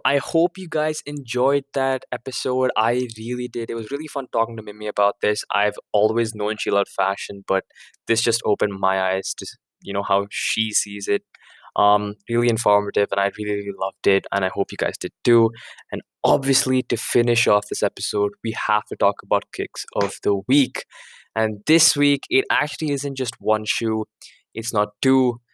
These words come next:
It's not three. It's four. We're talking actually about the Space Hippie Pack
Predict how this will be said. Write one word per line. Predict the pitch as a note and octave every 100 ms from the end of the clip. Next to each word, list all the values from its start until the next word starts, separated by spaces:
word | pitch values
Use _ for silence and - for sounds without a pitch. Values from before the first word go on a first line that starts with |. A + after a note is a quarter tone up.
| _ _
It's | A#2 -
not | G2+ -
three. | G#2+ G#2 G#2 - _ _
It's | A2+ G#2 -
four. | - - G2+ F2 - -
We're | A#2 A#2+
talking | C#3 C#3+ E3+
actually | F3 A#2+ C3 - B2+
about | B2+ A#2+ -
the |
Space | G#2+ - A2 A2+ - - -
Hippie | C3 D3+ -
Pack | A2+ -